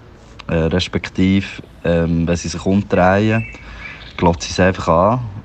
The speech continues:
weil irgendwie aus Reflex. Und das führt dann zu schrägen Blicken,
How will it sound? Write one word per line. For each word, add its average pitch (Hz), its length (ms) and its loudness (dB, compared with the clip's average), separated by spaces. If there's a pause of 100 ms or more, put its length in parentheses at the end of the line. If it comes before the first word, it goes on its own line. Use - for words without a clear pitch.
(200)
weil 87 560 0 (420)
irgendwie 87 500 0 (120)
aus 92 160 -4
Reflex. 87 600 0
Und 85 240 0
das 87 120 -4
führt 90 260 0
dann 92 220 4
zu - 100 -4
schrägen 92 400 0
Blicken, 87 560 0